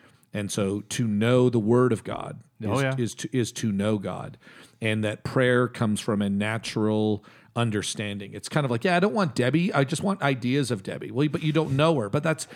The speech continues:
Speaker 1: I'll tell you, Andrea will sometimes tease me that my ideas of her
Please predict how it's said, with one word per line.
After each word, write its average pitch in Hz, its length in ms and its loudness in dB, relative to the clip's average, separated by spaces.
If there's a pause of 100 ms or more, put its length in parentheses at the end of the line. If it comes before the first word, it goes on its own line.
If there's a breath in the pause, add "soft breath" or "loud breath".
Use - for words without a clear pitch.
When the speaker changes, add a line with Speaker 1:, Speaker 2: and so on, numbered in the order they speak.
(240 loud breath)
Speaker 1:
I'll 139 80 0
tell 196 160 0
you, 131 240 2 (220 loud breath)
Andrea 180 400 2
will 131 80 0
sometimes 127 500 -2
tease 147 320 -2
me 113 320 -4 (340 loud breath)
that 131 200 -2
my 131 280 0
ideas 120 720 0
of 120 100 -4
her 110 520 -2